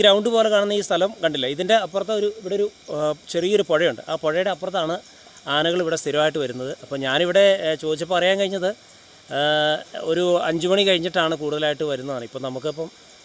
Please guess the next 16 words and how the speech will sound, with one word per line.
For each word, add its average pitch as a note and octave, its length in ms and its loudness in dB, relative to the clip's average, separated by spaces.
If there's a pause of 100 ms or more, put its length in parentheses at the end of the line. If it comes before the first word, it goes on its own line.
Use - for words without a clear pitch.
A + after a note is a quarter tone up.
(140)
ഒരുപാട് C#3+ 260 -2
നേരം E3+ 140 0
വെയിറ്റ് E3 180 -2
ചെയ്യാനുള്ള F3+ 260 0
സമയമില്ല. D#3 420 -4
ആനകളെ F3+ 480 4
കാണാമെന്നുള്ള G#3 380 2
പ്രതീക്ഷയിൽ F#3+ 580 0
കുറച്ച് E3 280 -2
ടൂറിസ്റ്റുകളും F3+ 380 -2
വന്നിട്ടുണ്ട്. D#3+ 340 -2 (160)
എന്തായാലും D3 240 -2
നമുക്ക് F3 160 -2
വെയിറ്റ് F#3 180 2
ചെയ്ത് A3+ 140 0
നോക്കാം. F3+ 240 0